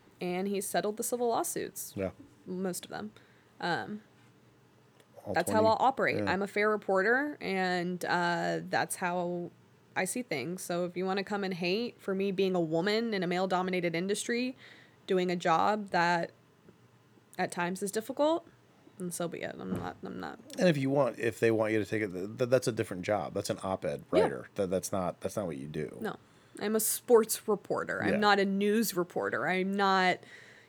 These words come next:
Speaker 1: you
Speaker 2: I'm not an
Speaker 1: know,
Speaker 2: investigative
Speaker 1: Correct.
Speaker 2: journalist of, yeah,
Speaker 1: Correct.
Speaker 2: that, that's not, it's,
Speaker 1: That
Speaker 2: it's
Speaker 1: is, that is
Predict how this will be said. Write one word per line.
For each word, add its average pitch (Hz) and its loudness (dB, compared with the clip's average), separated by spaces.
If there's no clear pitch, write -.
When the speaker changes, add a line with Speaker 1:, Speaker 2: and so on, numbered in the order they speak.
Speaker 1:
you 208 4
Speaker 2:
I'm - 8
not 98 8
an - 8
Speaker 1:
know, 120 6
Speaker 2:
investigative 107 4
Speaker 1:
Correct. 202 10
Speaker 2:
journalist 95 4
of, 92 2
yeah, 104 0
Speaker 1:
Correct. 98 8
Speaker 2:
that, 90 0
that's - -2
not, 95 -2
it's, 98 -4
Speaker 1:
That 214 8
Speaker 2:
it's 214 8
Speaker 1:
is, 196 2
that 214 10
is - 8